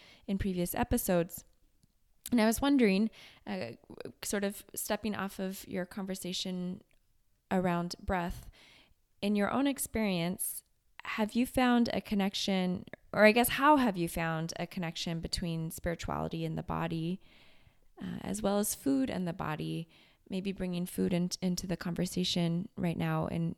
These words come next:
in this, um, in this part of the podcast? We know that your practice of Pilates is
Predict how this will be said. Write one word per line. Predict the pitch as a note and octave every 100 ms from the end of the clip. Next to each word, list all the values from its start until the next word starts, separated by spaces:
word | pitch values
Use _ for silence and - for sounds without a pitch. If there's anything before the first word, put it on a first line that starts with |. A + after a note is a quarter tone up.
| -
in | E3+
this, | E3 E3+ - - _ _ - - - - - _ _ _ - - - _ -
um, | E3+ D#3+ D#3 E3 - _ _ - -
in | F3
this | E3+
part | - F3
of | E3+
the | E3+
podcast? | - G#3+ G#3 G3+ E3 - - - - - - _ _ _ _
We | G3 G#3+
know | G#3 A3+ A3+
that | G3+ -
your | F3+ F3
practice | - G3+ F#3+ F#3 F3+ -
of | F3+ E3+ -
Pilates | - F3 D#3+ E3 F3 E3+ F#3 - - _ _ _ _ _ _ _ _ _ _ _ _ -
is | F3+ E3+ E3+